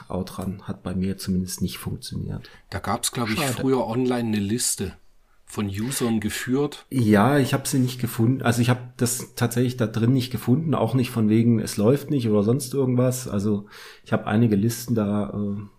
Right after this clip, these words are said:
Speaker 1: durchgeschaut, aber naja, muss ich halt meine P S zwei irgendwann mal ansch-, anschließen, um das mal
Speaker 2: Wollte
Speaker 1: wieder
Speaker 2: grad
Speaker 1: zu
Speaker 2: sagen,
Speaker 1: zocken.
Speaker 2: ist schade eigentlich, aber dann über, tatsächlich
Speaker 1: Genau.
Speaker 2: über die P S zwei.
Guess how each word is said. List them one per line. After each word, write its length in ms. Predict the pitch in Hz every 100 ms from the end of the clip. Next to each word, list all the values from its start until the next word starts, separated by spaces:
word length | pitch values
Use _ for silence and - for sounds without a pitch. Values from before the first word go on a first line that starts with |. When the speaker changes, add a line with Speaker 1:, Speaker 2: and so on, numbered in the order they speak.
| _ -
Speaker 1:
durchgeschaut, 720 | 123 131 127 - 117 117 117
aber 340 | 101 101 104 - - _ _ _ _ - - - - -
naja, 400 | 143 135 95 - - - _ _ _ - - -
muss 180 | 120
ich 80 | 110
halt 160 | 110 101
meine 200 | 101 101
P 160 | -
S 180 | 101 -
zwei 180 | - 95
irgendwann 340 | 101 95 92
mal 200 | 95 98
ansch-, 400 | 107 101 - - -
anschließen, 760 | - 104 101 - 98 - 101 - -
um 140 | - 98
das 160 | 95
mal 80 | 101
Speaker 2:
Wollte 120 | 98
Speaker 1:
wieder 60 | 95
Speaker 2:
grad 100 | 101
Speaker 1:
zu 40 |
Speaker 2:
sagen, 140 | 113 113
Speaker 1:
zocken. 140 | 113
Speaker 2:
ist 100 | 95
schade 360 | - 113 113 101
eigentlich, 460 | 98 95 95 90
aber 160 | 104 95
dann 180 | 95 107
über, 300 | 107 107 98
tatsächlich 520 | - 101 92 95 104
Speaker 1:
Genau. 80 | 110
Speaker 2:
über 80 | 101
die 80 | 101
P 160 | 107
S 180 | 98 -
zwei. 320 | - 101 -